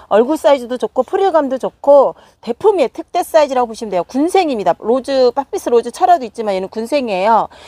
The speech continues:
군생이고, 하나, 둘, 셋, 넷, 사두. 와, 얘도 뭐, 실합니다. 목대 보세요. 이렇게 굵은 목대와 아래쪽에 좀 자구도 나-, 자구가 이렇게 많이 나오고 있어요, 얘는. 엄마, 너무 많이 나오고, 완전 나오고 있는데요.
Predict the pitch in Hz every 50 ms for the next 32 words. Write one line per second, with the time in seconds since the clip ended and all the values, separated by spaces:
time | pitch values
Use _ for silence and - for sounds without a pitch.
0 | - _ - 269 262 311 302 277 247 247 277 269 320 330 311 277 262 262 247 302
1 | 311 269 220 214 185 - - - 311 339 349 330 339 233 160 - _ _ - -
2 | _ - - - - 214 190 180 196 220 220 277 254 240 226 - - 269 262 254
3 | 254 226 196 180 170 165 170 - - 208 180 196 190 208 196 180 180 185 208 262
4 | 302 277 214 196 - 202 - - 269 294 320 320 320 349 311 269 240 - 233 214
5 | 208 170 175 190 214 - 226 208 214 196 214 202 - 185 190 - 175 233 240 269
6 | 247 - 240 262 277 294 - - - - - 208 202 233 269 247 185 175 226 -
7 | - 339 359 349 330 302 240 190 165 165 160 - 170 160 180 262 311 - _ -
8 | 180 180 170 143 135 - _ _ _ _ - 165 175 247 302 370 359 349 302 226
9 | 185 151 151 - - 143 160 170 202 240 285 294 277 226 196 185 185 285 190 240
10 | 190 190 156 202 185 214 294 349